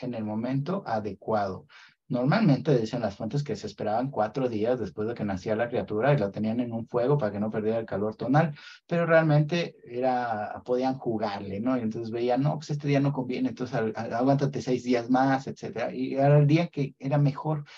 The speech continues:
para que tuviera un mejor destino, y en ese momento se hacía el ritual, ¿no? Ahí están la, los destinos, ¿no? Es un, el Códice Valle, ¿no? Donde están estos, eh, dichosos destinos, por eso están los cordones umbilicales y los niños, ¿no?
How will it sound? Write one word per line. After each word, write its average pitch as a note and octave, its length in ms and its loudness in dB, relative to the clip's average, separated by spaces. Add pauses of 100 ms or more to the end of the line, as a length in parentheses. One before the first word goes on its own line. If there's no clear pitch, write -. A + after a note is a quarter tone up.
(100)
para C3 140 -6
que - 100 -8
tuviera C3+ 220 2
un C3+ 80 6
mejor C3 300 0
destino, C#3+ 560 4 (360)
y C#3 140 2
en D#3+ 160 6
ese F#3+ 200 0
momento C#3+ 420 4
se C#3+ 120 -4
hacía B2 220 -4
el A#2 100 -4
ritual, G2 480 -4
¿no? B2 280 -10 (320)
Ahí C3+ 80 2
están D3+ 260 6
la, B2+ 200 6
los A#2+ 200 0
destinos, C3 580 4
¿no? A#2+ 220 -8
Es A#2 160 -14
un, A#2 460 -10
el G#2 200 -10 (160)
Códice A2+ 300 -6 (240)
Valle, G#2+ 320 0
¿no? A#2 180 -6
Donde A2 240 0
están A#2+ 360 0
estos, - 520 -10
eh, G2+ 320 -6
dichosos A2+ 540 -6
destinos, G#2+ 720 -2
por G#2+ 160 -4
eso G#2+ 140 -8
están A2 240 -2
los G2+ 100 -6
cordones G#2 500 -4
umbilicales G#2 800 -4 (300)
y G#2+ 80 -8
los G2+ 240 -6
niños, G2+ 400 -4
¿no? - 200 -8